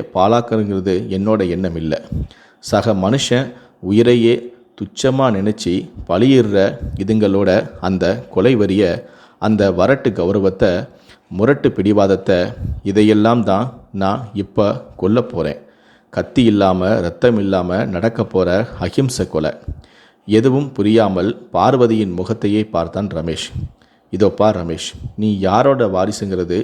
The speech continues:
எனக்கும் இந்த குடிகார மனுஷனுக்கும் மட்டும்தான் தெரியும். மத்தபடி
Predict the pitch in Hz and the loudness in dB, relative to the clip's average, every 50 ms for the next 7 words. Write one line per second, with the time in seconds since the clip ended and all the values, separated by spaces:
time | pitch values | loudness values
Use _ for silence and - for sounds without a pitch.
0 | - - 95 87 92 107 107 - - 85 104 - - - - - - _ _ - | -4 -6 -8 -6 -6 -6 -6 -6 -6 -6 -6 -8 -12 -18 -20 -20 -20 _ _ -6
1 | 120 117 107 107 95 - - 101 110 113 117 131 131 135 135 113 98 95 104 - | -2 2 2 2 2 2 2 2 4 4 4 4 2 2 2 -2 -4 -6 -8 -8
2 | - 107 104 101 - 104 98 90 87 - 90 90 87 92 104 - - 85 82 80 | -6 -8 -8 -6 -6 -6 -6 -6 -6 -8 -8 -6 -4 -6 -6 -4 -6 -6 -4 -4
3 | 85 - - - - - - - 98 95 95 - 95 92 95 92 107 | -6 -6 -8 -10 -10 -8 -6 -2 -2 -2 0 0 0 0 2 2 2